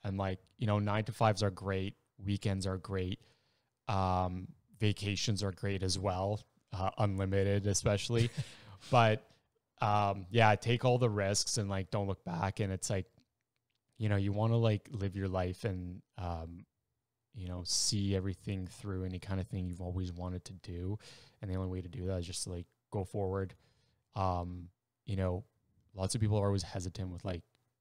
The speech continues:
Speaker 1: businesses and, like, "Oh, it's gonna cost so much." And, like, money is never the problem. Yes, it is if you're talking, like, millions of dollars or whatever, but, like, financing a business, like, that's never a problem. The problem is, like, executing it day to day, seeing it through,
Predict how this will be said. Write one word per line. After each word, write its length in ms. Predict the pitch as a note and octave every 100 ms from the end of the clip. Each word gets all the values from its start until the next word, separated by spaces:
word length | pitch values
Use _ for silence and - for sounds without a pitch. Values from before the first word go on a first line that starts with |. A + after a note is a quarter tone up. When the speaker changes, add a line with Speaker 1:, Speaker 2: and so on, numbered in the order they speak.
| _ _ _ _ _ _ -
Speaker 1:
businesses 560 | F#2+ F#2+ F#2 G2 F2+
and, 100 | -
like, 140 | F2+ -
"Oh, 180 | - G#2
it's 120 | G2
gonna 120 | - G2
cost 340 | - G#2+ -
so 120 | -
much." 420 | F#2+ G2 F#2+ F#2+ G2+
And, 60 |
like, 140 | F#2 - - - -
money 380 | A2+ A2+ A2+ A#2
is 120 | F#2+
never 320 | F#2 F#2 F#2
the 100 | F2+
problem. 440 | - F2 F#2 A2 - _ _ _
Yes, 360 | A#2+ A2 G#2+ -
it 80 | G2+
is 160 | G2+
if 80 | G2+
you're 80 | G2+
talking, 300 | G2+ G2 G2+
like, 140 | G2
millions 340 | F#2+ F#2+ F#2 F2+
of 80 |
dollars 420 | F#2 F2+ F2+ F#2 F#2
or 60 |
whatever, 400 | F2 F2+ F2+ F#2+
but, 100 | F#2+
like, 200 | F#2 F2 - - - -
financing 440 | G#2 G#2+ G#2 G#2+
a 40 |
business, 400 | G2 F#2 G#2+ G#2+
like, 120 | G2+ -
that's 220 | G2+ -
never 300 | F#2+ F#2 F#2+
a 60 |
problem. 440 | - F#2 F#2 G2+ G#2
The 80 | G2+
problem 320 | G2 F#2+ G2
is, 120 | F#2+
like, 260 | F#2+ F#2 -
executing 540 | F#2+ - - - F#2 F#2
it 240 | F#2+ G2
day 140 | F#2+ F2+
to 80 | F#2
day, 340 | F2 F2 F2 _ -
seeing 240 | - G2 F2+
it 120 | -
through, 460 | G2 F2 F#2 F#2